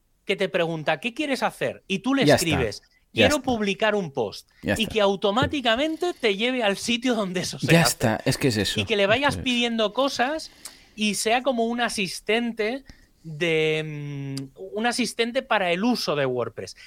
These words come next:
Speaker 1: Eso sí que lo veo dentro del propio
Speaker 2: Sí.
Speaker 1: WordPress. Yo creo que eso sí que lo vamos a ver a, entre comillas, medio plazo
Speaker 2: Ujú.
Speaker 1: dentro del WordPress de forma
Speaker 2: Sí, porque no
Speaker 1: nativa,
Speaker 2: tiene
Speaker 1: dentro
Speaker 2: ninguna
Speaker 1: del core.
Speaker 2: dificultad, ¿eh? Lo estás comentando.
Speaker 1: ¿Vale?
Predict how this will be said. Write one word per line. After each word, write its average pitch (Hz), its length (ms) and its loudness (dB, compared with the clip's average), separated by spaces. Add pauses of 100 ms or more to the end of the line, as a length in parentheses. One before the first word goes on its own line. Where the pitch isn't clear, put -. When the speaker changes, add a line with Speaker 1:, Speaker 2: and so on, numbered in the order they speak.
(220)
Speaker 1:
Eso 269 280 0
sí 254 240 -2
que 220 120 -2
lo 160 160 2
veo 131 260 0
dentro 139 320 -2
del 127 160 -2
propio 120 320 -4
Speaker 2:
Sí. 123 60 -2
Speaker 1:
WordPress. 226 480 2
Yo 190 160 -2
creo 202 180 -2
que 190 80 -2
eso 185 160 -2
sí 175 160 -6
que 156 100 -4
lo 147 80 2
vamos 147 280 -2
a 123 80 -6
ver 135 200 -2 (120)
a, 135 280 0 (460)
entre 151 280 -2
comillas, 151 480 -2
medio 165 500 -2
plazo 139 400 -2
Speaker 2:
Ujú. 90 240 -2
Speaker 1:
dentro 160 340 0
del 131 180 0
WordPress 127 500 -2
de 117 80 -8
forma 127 260 -4
Speaker 2:
Sí, 117 40 2
porque 127 220 2
no 123 100 6
Speaker 1:
nativa, 131 140 8
Speaker 2:
tiene 135 60 8
Speaker 1:
dentro 139 160 6
Speaker 2:
ninguna 117 200 4
Speaker 1:
del 110 100 6
core. 123 100 2
Speaker 2:
dificultad, 101 480 4
¿eh? 120 340 4
Lo 92 260 2
estás 95 340 0
comentando. 110 720 4
Speaker 1:
¿Vale? - 360 -20